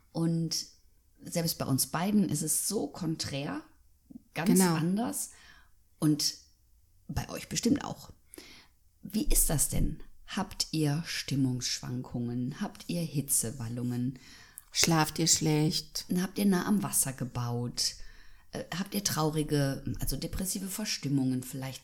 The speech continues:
Speaker 1: Wie ist das? Was, was erlebt ihr da gerade? Also bei mir ist es so, also eigentlich fantastisch, ne? Also danke, mein lieber Körper,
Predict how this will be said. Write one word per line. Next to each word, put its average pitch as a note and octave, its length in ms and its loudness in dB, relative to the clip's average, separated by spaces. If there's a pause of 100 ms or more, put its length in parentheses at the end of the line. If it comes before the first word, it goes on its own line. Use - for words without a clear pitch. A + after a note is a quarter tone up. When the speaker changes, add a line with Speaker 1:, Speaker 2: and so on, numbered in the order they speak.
Speaker 1:
Wie - 140 -4
ist - 160 -2
das? - 300 -8
Was, - 480 -6 (340)
was - 180 -4
erlebt - 400 -6
ihr G#3+ 160 2
da C#3 140 0
gerade? - 440 -12 (600)
Also E3 440 -4 (460)
bei E3+ 120 6
mir F#3+ 180 4
ist A3 100 0
es A3 160 -2
so, G#3+ 300 0 (1200)
also - 220 -8
eigentlich - 320 -8
fantastisch, - 640 -2
ne? G#3 180 2 (120)
Also C3+ 200 -2 (320)
danke, F3+ 580 2
mein F#3 340 6
lieber G3+ 360 4
Körper, F#3+ 580 -2